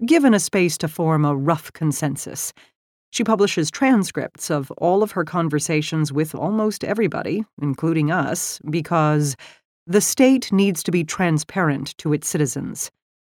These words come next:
Among many other experimental projects, Tong has sponsored the use of software called Polis, invented in Seattle. This is a platform that lets people make tweet-like one hundred forty character statements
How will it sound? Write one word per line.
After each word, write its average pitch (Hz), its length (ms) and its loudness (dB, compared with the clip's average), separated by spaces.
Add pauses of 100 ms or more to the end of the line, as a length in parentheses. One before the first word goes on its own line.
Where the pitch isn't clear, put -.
(640)
Among 285 380 6
many 180 260 4
other 147 240 0
experimental 143 640 -2
projects, 135 760 -6 (100)
Tong 269 360 2
has 285 140 4
sponsored 190 460 -2
the 185 100 0
use 151 280 0
of 139 100 -6
software 147 600 -4
called 139 520 -2 (340)
Polis, - 540 0 (180)
invented 185 440 0
in 220 120 2
Seattle. 190 600 -2 (680)
This 269 160 -2
is 359 120 0
a - 40 -2
platform 156 760 -2
that 170 140 -4
lets 262 260 -2
people 269 240 4
make 175 320 0
tweet-like 196 800 0
one 202 180 2
hundred 214 300 2
forty 185 300 0
character 160 480 -2
statements - 720 -6